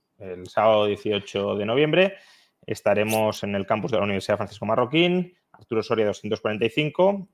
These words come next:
en este congreso de Bitcoin, donde vendrá gente tan interesante como George Selgin o también Eduardo Garzón a la hora de debatir sobre, eh, cuestiones monetarias con perspectivas muy,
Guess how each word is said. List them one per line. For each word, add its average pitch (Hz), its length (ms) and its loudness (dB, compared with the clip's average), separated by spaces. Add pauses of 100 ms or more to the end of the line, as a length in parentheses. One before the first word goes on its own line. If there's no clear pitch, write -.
en 104 280 -10
este 107 340 0
congreso 104 420 -4
de 104 140 2
Bitcoin, 143 480 0
donde 101 180 -2
vendrá 95 300 0
gente 101 240 -4
tan 98 180 -4
interesante 101 580 -2
como 80 400 -14
George 92 200 -8
Selgin 123 460 2
o - 180 -12
también 90 360 -6
Eduardo 92 320 -2
Garzón 101 360 -2
a 101 40 2
la 92 120 2
hora 98 160 4
de 98 140 4
debatir 92 380 -4
sobre, 98 320 -4 (360)
eh, 95 160 -6
cuestiones 113 640 -2 (180)
monetarias 135 880 6
con 95 140 -6
perspectivas 104 640 0
muy, 101 380 0